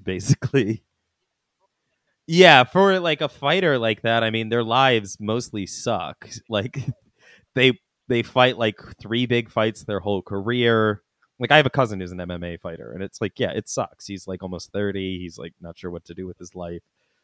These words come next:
So, like, I definitely, I have a lot of respect for those people who do that kind of stuff. Uh, but it is very, um,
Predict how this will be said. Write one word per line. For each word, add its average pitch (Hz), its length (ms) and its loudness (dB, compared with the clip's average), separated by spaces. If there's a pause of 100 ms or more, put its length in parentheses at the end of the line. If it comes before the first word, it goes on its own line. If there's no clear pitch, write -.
(140)
So, 101 640 0 (100)
like, 101 260 -4
I 107 80 -2
definitely, 104 760 -6 (440)
I 110 60 -4
have 113 100 0
a 110 40 -2
lot 104 160 2
of 95 40 -2
respect 101 400 -4
for - 80 -8
those 92 160 -4
people 92 280 -8
who 92 140 -8
do 98 180 -4
that 92 160 -4
kind 87 160 -12
of 82 80 -14
stuff. 85 320 -12 (220)
Uh, 87 420 -4 (280)
but 110 220 0
it 107 160 -2
is 113 280 -2
very, 101 640 -2
um, 85 560 -8